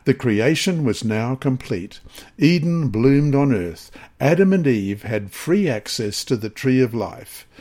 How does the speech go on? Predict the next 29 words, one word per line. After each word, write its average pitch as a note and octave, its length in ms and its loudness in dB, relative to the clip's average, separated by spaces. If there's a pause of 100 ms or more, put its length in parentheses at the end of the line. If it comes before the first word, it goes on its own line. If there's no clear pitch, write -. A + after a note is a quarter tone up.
(200)
No C3+ 360 0
taint C#3 420 -2
of C3 140 -2
sin C#3+ 360 -2
or A#2 160 -2
shadow D#3 440 -2
of D3+ 180 -4
death F#2 400 -10 (300)
marred G#2 560 -2
the G2 100 -2
fair A#2 400 0
creation." G2 800 -4 (300)
End G#2 240 -2
of G2 120 -12
quote. - 360 -10 (1160)
God D#3+ 280 0
had A#3 160 2
warned C#3 420 2
Adam A#2+ 260 0
and G#2+ 140 -2
Eve F2+ 380 -4
that A2+ 180 0
if A2 240 -6
they C#3 340 0
ate B2+ 260 0
of A2+ 120 -2
the G#2+ 120 -2
forbidden G2 520 -2
tree, A2 500 -2